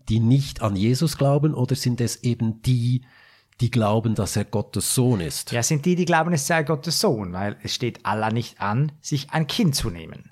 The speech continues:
Speaker 1: Ich denke, diese Sure neunzehn gibt es vielleicht nur gerade deswegen, um diesen Punkt zu machen, dass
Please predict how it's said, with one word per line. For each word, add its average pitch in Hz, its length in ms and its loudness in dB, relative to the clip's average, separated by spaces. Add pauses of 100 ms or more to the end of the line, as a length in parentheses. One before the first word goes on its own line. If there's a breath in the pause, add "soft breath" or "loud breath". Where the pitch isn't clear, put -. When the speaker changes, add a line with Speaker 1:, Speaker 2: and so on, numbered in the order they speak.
Speaker 1:
Ich - 320 -10
denke, 110 360 0
diese 101 300 -2
Sure 113 340 2
neunzehn 104 460 0
gibt - 220 -4
es - 120 -6
vielleicht 92 460 -2
nur 104 220 0
gerade 92 520 0
deswegen, 95 680 -2
um 92 220 -4
diesen 101 340 -4
Punkt 113 400 -2 (100)
zu 104 100 -4
machen, 90 440 -4 (240 soft breath)
dass - 320 -6